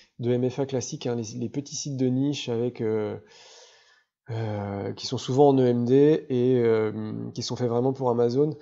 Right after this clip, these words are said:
Pas de lien sortant vers Amazon sur toutes les pages. C'est-à-dire que moi, ce que je vous conseille, c'est de créer un guide, de créer un blog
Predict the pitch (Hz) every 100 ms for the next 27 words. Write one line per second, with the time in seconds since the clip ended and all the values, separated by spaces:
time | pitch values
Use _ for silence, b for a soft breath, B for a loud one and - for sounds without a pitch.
0 | B B B - 160 147 156 147 151 -
1 | 151 135 131 127 131 131 123 131 127 127
2 | 113 104 107 - 120 117 139 135 131 120
3 | 131 139 123 131 139 127 151 - 117 -
4 | 131 123 123 120 143 131 113 117 113 123
5 | 120 113 113 117 135 135